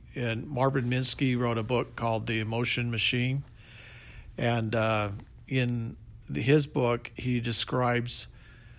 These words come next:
uh, he sa-, he states, "We don't recognize a problem as hard until we spent some time on it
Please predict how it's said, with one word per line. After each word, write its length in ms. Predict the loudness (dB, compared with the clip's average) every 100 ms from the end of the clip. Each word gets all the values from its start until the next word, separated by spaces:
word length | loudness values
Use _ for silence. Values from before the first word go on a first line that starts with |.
| -20 -8
uh, 500 | -4 0 0 0 -2 -6 -12 -18 -20 -10 -2
he 180 | 2
sa-, 300 | 4 6 4
he 200 | 2 2
states, 600 | 4 4 4 4 4 0 0 -14 -20 -20 -12 -2
"We 160 | 2
don't 220 | 8 8 8
recognize 520 | 6 6 4 4 2
a 60 |
problem 480 | 2 4 4 2 0
as 180 | 0 0
hard 380 | 6 8 8 4
until 340 | 0 0 0
we 100 | 2
spent 360 | 0 0 0 2
some 220 | 2 0
time 340 | 0 0 2
on 160 | 0 0
it 200 | -2 -4